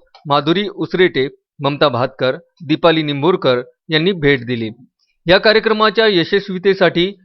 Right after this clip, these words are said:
शिवरत्न जिवबा महाले चॅरिटेबल ट्रस्टचे अध्यक्ष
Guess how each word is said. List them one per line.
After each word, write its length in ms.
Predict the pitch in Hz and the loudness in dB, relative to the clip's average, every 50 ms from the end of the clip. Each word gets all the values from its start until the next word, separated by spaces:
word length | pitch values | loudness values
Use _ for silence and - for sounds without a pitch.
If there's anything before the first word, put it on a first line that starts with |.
| _ _ - | _ _ -20
शिवरत्न 680 | - - 185 190 196 214 220 220 214 220 214 226 233 | -8 -2 0 4 4 6 4 4 2 0 0 0 0
जिवबा 360 | 214 156 156 165 160 165 170 170 | 0 0 0 0 2 2 2 2
महाले 380 | 160 151 143 156 165 185 202 | 2 0 0 0 0 0 0
चॅरिटेबल 560 | 196 202 170 147 151 147 175 165 160 175 190 | 0 0 0 0 0 0 -2 -2 -2 -2 -2
ट्रस्टचे 420 | 185 - 147 147 143 - - 156 143 | -2 -2 -2 -2 -2 -4 -4 -2 0
अध्यक्ष 440 | 139 131 123 123 170 185 - - | 0 -2 0 0 -2 -2 0 0